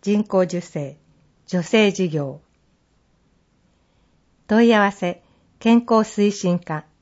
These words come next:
電話、二二九六五三。ファックス、二二九六六六。秘伝の書、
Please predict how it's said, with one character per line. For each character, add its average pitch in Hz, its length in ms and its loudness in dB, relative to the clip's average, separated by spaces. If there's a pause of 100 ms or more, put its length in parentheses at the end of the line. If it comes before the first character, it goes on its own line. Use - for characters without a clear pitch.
(800)
電 202 300 2
話、 180 240 0 (360)
二 226 280 6
二 196 360 4 (220)
九 240 260 4
六 214 320 0
五 170 220 0
三。 156 380 -6 (640)
フ 220 80 0
ァ 220 40 4
ッ 214 60 -2
ク - 180 -8
ス、 - 240 -16 (560)
二 226 280 8
二 196 400 4 (320)
九 233 300 4
六 220 300 0
六 160 280 -4
六。 156 380 -6 (3500)
秘 190 160 -2
伝 226 280 6
の 202 120 4
書、 180 360 -4